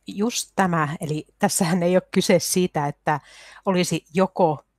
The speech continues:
tai, nämä ei ole vastakkaiset eikä nämä ole kilpailijat, niin kuin joskus ehkä on tämmöistä raja-aitaa haluttu pystyttää, kuvitella, että nämä niin kuin, ää, jos menee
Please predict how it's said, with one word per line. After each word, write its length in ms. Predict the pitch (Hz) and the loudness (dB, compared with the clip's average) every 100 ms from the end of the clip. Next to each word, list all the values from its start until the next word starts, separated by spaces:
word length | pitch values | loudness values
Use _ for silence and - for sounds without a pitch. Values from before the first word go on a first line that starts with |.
| _ | _
tai, 420 | 175 156 147 151 - | 2 2 0 -6 -4
nämä 160 | 170 | 0
ei 140 | 165 185 | 2 2
ole 100 | 175 | 2
vastakkaiset 880 | 190 185 - - - 143 139 147 170 | 2 0 -4 -6 -4 -4 -4 -6 -6
eikä 200 | 165 156 | -4 -2
nämä 140 | 160 | -2
ole 60 | 160 _ | -2 _
kilpailijat, 760 | 202 180 156 147 143 147 185 - - _ - | -2 0 -2 -4 -6 -6 -8 -10 -18 _ -10
niin 160 | 156 | -10
kuin 220 | 147 143 147 - - - - | -8 -12 -12 -18 -20 -16 -4
joskus 380 | 175 - 160 - | -4 -4 -8 -6
ehkä 320 | 151 - 156 | -6 -4 -4
on 260 | 151 151 170 _ _ _ _ | -4 -6 -12 _ _ _ _
tämmöistä 440 | 160 156 - 160 - 160 - - | -8 -6 -4 -4 -4 -8 -10 -4
raja-aitaa 540 | 190 180 170 160 170 160 | 0 4 4 2 0 0
haluttu 360 | 170 - 185 _ _ _ - 151 _ _ _ _ - | -2 -8 -14 _ _ _ -20 -20 _ _ _ _ -2
pystyttää, 460 | 233 - 214 190 | -2 -2 -2 -2
kuvitella, 400 | - 202 214 180 | -2 0 2 2
että 120 | 165 175 | 0 -2
nämä 100 | 165 | -2
niin 120 | 165 | -6
kuin, 200 | 175 165 - - - - _ - | -10 -12 -16 -20 -20 -20 _ -14
ää, 240 | 147 151 - 170 160 | -10 -8 -10 -12 -4
jos 220 | 190 - | -4 -2
menee 360 | 180 165 156 | -4 -2 -4